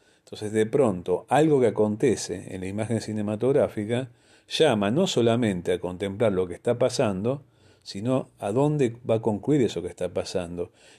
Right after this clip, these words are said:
y también a tejer algunas hipótesis sobre eso que está aconteciendo en pantalla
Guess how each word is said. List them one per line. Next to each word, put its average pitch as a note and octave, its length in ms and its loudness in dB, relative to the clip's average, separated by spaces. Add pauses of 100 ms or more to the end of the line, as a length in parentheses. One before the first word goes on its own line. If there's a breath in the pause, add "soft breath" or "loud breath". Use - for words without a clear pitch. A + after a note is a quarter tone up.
y G2+ 100 -10
también G#2 400 2
a A#2+ 260 0
tejer - 460 0
algunas A#2+ 320 2
hipótesis A#2+ 400 0
sobre G#2 200 0
eso G2+ 140 -2
que G2 60 -2
está - 180 -2
aconteciendo G#2+ 580 -2
en A#2 100 -2
pantalla B2 640 0